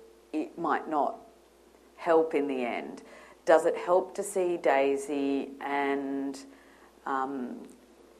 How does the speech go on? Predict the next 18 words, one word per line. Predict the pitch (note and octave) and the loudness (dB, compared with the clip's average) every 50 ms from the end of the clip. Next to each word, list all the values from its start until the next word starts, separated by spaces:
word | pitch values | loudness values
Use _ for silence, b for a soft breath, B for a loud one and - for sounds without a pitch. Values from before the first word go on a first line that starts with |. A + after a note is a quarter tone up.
| - - | -14 -8
and | D#3 D#3 D#3 D3 | -6 -6 -6 0
Jordan | - D#3 D3 D3+ D3 D3 - - - - - | 2 4 4 4 4 2 2 0 -2 -2 -2
on | D3+ D#3+ D3+ | -2 -2 -2
the | C#3 C3+ | -2 -6
couch | - - - D3 C#3 C3+ A#2 - - - - - B B B B B - | -6 -6 -4 0 2 2 2 2 -2 -6 -12 -16 B B B B B -8
in | E3+ E3+ | -4 -2
those | D#3+ D3+ D3+ D3+ D3+ D3+ - - - - | 0 0 0 0 -2 -4 -10 -12 -14 -12
huge, | - F#3 F#3 F3+ F3 F3 E3+ - - | -10 -8 -6 -4 -4 -6 -6 -6 -4
big | D#3+ D#3 D3 - | -4 -4 -4 -2
white | C#3+ C#3+ C#3+ C#3+ C#3 - - - | -2 0 2 4 2 2 2 -2
linen | E3 D3+ D3 C#3+ C#3+ C#3 | -4 -4 -4 -4 -6 -2
dresses | - C#3 C#3 C#3 C#3 - - B2 A#2 - - | 0 2 2 2 2 0 -4 -6 -6 -6 -6
that | - - - | -6 -4 -2
they | - C3+ C3 | 0 0 0
wore | C3 C3 C3+ C#3 C3+ | 0 -2 -2 -2 -2
in | C3 B2+ | -4 -4
the | C3 B2+ | -4 -4
nineteen | B2+ B2 B2+ C3 B2+ - - C3+ C3 B2+ A#2+ A#2+ C3 | -4 -2 -4 -4 -4 -6 -10 -10 -10 -10 -10 -12 -12